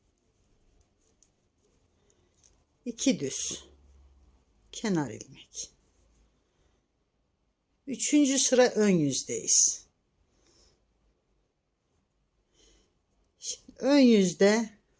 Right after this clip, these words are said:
modelimizi hemen kurmaya geçeceğiz. İki kenar ilmek, kenar ilmeğini yaptım. Dört tane düzüm var burada. Şöyle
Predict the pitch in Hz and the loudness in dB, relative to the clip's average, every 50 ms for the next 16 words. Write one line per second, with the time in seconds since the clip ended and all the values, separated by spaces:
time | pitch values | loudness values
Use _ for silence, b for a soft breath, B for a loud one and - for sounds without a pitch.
0 | _ _ _ _ _ _ _ _ _ _ _ _ _ _ _ _ b b b b | _ _ _ _ _ _ _ _ _ _ _ _ _ _ _ _ b b b b
1 | b b b _ _ _ _ _ _ 277 285 247 233 233 220 214 214 208 190 214 | b b b _ _ _ _ _ _ 0 4 8 8 8 8 8 6 2 2 0
2 | 226 208 269 254 254 262 247 240 - - 220 220 220 208 214 214 208 185 185 180 | 0 2 2 4 4 4 2 0 -2 -2 0 0 2 2 2 0 0 0 0 2
3 | - - - - - 120 - - - - - - - _ _ _ _ _ _ _ | 2 2 2 0 -2 0 2 2 2 2 0 -2 -8 _ _ _ _ _ _ _
4 | _ _ _ _ _ _ _ _ _ _ _ - 269 262 - 311 269 - - 269 | _ _ _ _ _ _ _ _ _ _ _ -10 -10 -6 -4 -4 -4 -2 0 2
5 | 254 233 220 190 175 160 165 160 151 151 160 180 202 214 208 - - - - - | 2 4 4 4 4 2 2 0 0 0 0 0 0 -2 -4 -6 -8 -8 -8 -10
6 | - - - - - - - - 240 220 196 180 165 151 151 147 151 143 143 143 | -16 -20 -20 -20 -18 -18 -8 -4 -2 0 0 0 -2 -2 -2 -2 0 0 0 0
7 | 143 143 143 139 - - - 143 - B B B B B B B B B B - | -2 -2 -4 -6 -8 -8 -8 -6 -6 B B B B B B B B B B -10
8 | - - 277 277 247 - - - 185 190 196 214 208 185 185 180 165 180 190 180 | 0 2 4 4 2 2 -2 -2 0 0 0 0 -2 -2 -2 -4 -2 0 2 2
9 | 165 147 135 135 127 127 - 135 131 - - 131 - - - _ _ _ _ _ | 2 0 -2 -4 -6 -8 -10 -12 -12 -14 -16 -20 -20 -20 -20 _ _ _ _ _
10 | _ b b b b b b b b b b b _ - - - 302 285 262 220 | _ b b b b b b b b b b b _ -14 -4 2 6 8 8 8
11 | 202 190 190 185 - - | 8 6 6 4 2 -2